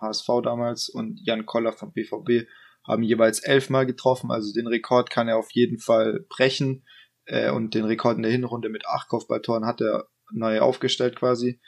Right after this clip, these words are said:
Also Köln auf jeden Fall, äh, eine richtig verschworene Truppe. Steffen Baumgart hat da auf jeden Fall sehr gute Arbeit geleistet, auch beim Interview, äh, was er denn davon hält, wie es bei Modest gerade läuft, hat er auch direkt gemeint,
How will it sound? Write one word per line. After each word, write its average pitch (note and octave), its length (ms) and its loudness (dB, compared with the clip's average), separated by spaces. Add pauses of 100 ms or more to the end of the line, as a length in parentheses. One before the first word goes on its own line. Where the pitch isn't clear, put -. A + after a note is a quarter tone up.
(500)
Also A2 220 -2
Köln C3 260 4
auf A#2+ 160 2
jeden B2+ 160 2
Fall, A#2+ 400 2
äh, A2 380 0
eine A#2+ 160 -6
richtig C3+ 240 -2
verschworene A#2+ 580 2
Truppe. B2 400 4
Steffen A#2+ 300 0
Baumgart A#2+ 440 2
hat - 180 -8
da A2+ 80 2
auf - 100 -4
jeden A#2 140 -4
Fall A2+ 160 -4
sehr B2 200 0
gute A#2+ 260 0
Arbeit B2 300 4
geleistet, A#2+ 440 2
auch A#2 120 -2
beim A2 140 -4
Interview, B2 640 2 (320)
äh, A2+ 280 2
was A#2+ 220 2
er B2 60 2
denn B2 160 2
davon A#2+ 260 4
hält, B2 260 4
wie B2 60 2
es - 120 0
bei A#2+ 200 2
Modest A#2 400 -2
gerade A2+ 220 2
läuft, B2+ 440 4
hat A2+ 140 0
er A#2 60 4
auch A#2+ 180 2
direkt B2 420 -2
gemeint, A#2+ 440 2